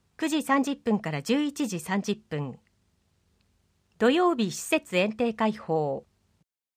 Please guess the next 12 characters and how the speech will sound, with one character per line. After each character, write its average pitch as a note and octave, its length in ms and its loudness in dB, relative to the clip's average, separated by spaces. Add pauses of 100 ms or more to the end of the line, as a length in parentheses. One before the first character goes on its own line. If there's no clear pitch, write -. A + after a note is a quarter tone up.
(500)
十 B3 200 0
八 D4+ 280 0
日 C#4 220 0
土 B3+ 120 4
曜、 B3+ 460 4
十 C#4 200 0
時 B3+ 120 -2
か G#3 100 -4
ら D3+ 120 -6
十 G3 200 0
二 G3 160 2
時。 - 220 -10